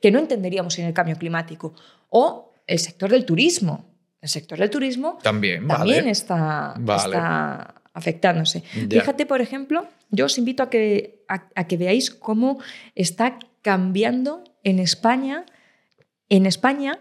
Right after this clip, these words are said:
Speaker 1: en España, cómo nos organizamos las vacaciones de verano. Yo la mayor parte de gente que conozco está intentando ir a sitios relativamente fríos, o que
Speaker 2: Ya.
Speaker 1: son, claro, co-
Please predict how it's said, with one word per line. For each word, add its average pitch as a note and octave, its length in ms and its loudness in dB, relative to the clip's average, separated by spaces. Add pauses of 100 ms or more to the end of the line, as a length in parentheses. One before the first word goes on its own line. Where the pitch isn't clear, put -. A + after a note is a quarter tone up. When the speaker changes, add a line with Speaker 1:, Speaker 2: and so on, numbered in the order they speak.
(100)
Speaker 1:
en C4+ 200 -2
España, A3 560 0 (840)
cómo C4+ 400 4
nos G#3 220 2
organizamos G#3 420 -2
las B3 260 -4
vacaciones G#3 520 -2
de G3+ 100 2
verano. F#3 400 0 (960)
Yo G3+ 140 6
la C#4+ 80 2
mayor B3+ 240 -2
parte C4+ 260 -6
de B3 80 -2
gente F#3 320 -4
que F3+ 140 -10
conozco F#3+ 560 -4 (1160)
está C4 560 0 (460)
intentando A3+ 560 2
ir C4+ 120 -2
a A#3+ 40 -2
sitios C4+ 380 -8
relativamente A#3+ 720 -4
fríos, G3 480 -2
o B2 80 2
que B2 80 4
Speaker 2:
Ya. A#2+ 100 6
Speaker 1:
son, B3 240 -2 (160)
claro, A3 300 -6 (100)
co- - 140 -20